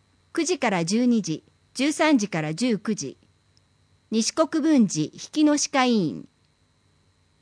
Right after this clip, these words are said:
泉町二の九の三、泉ビル二階。電話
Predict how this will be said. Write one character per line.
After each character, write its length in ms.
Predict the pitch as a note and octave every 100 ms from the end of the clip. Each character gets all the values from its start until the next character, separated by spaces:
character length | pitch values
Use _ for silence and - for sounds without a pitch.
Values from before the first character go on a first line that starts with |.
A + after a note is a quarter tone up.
| -
泉 380 | G#3+ C#4 D4
町 420 | C4 A#3+ A3 G#3 -
二 120 | C4+
の 160 | D4+ C4
九 280 | - D#4 A#3
の 120 | D3+
三、 400 | C#3+ F3+ E3 - _ _ -
泉 340 | G#3 C#4 C#4
ビ 140 | B3 A#3+
ル 100 | D#3
二 160 | C#3+
階。 400 | - E3 D3+ A#2+ - _ _ _ _ _ -
電 240 | A3+ A3
話 240 | G#3 G3